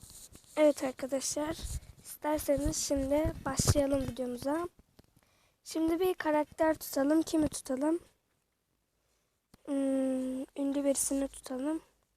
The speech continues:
Ama zor bir isim. Kimi tutsak? Hmm.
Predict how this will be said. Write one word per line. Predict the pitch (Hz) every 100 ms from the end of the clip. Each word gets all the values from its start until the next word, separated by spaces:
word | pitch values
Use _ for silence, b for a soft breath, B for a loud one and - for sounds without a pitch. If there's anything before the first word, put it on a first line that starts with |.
| _ _ _ _ _ _ _ _
Ama | 294 330
zor | 277 294 269
bir | 254
isim. | 233 - 320 392 _ _ _ _ _ _ _ _ _
Kimi | - 294 262
tutsak? | - - 285 285 - - - _ _ _ _ _ _ _ _ _ _ _ _ _ _ _ _ _
Hmm. | - 262 247 247